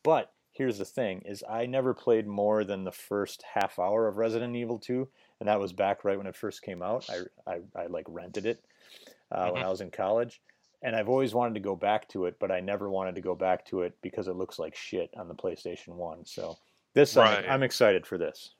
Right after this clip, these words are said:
Speaker 2: Yeah, you know, it's funny. I, I played it on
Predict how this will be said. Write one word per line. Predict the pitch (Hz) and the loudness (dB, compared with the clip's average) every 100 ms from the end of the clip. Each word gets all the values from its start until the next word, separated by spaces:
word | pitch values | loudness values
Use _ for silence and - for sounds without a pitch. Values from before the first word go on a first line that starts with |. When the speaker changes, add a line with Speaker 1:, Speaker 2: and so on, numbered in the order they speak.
| _ _ _ _ _ _ | _ _ _ _ _ _
Speaker 2:
Yeah, | 110 120 113 92 80 110 | 0 4 6 6 2 -2
you | 117 | 2
know, | 120 120 | 4 4
it's | 120 113 - | 0 -4 -2
funny. | 123 120 110 | 0 2 4
I, | 110 117 113 - | 4 4 2 0
I | 113 | -2
played | - 127 127 | 2 2 4
it | 123 - | 2 2
on | 110 110 107 107 107 104 101 | 2 6 6 6 4 2 -4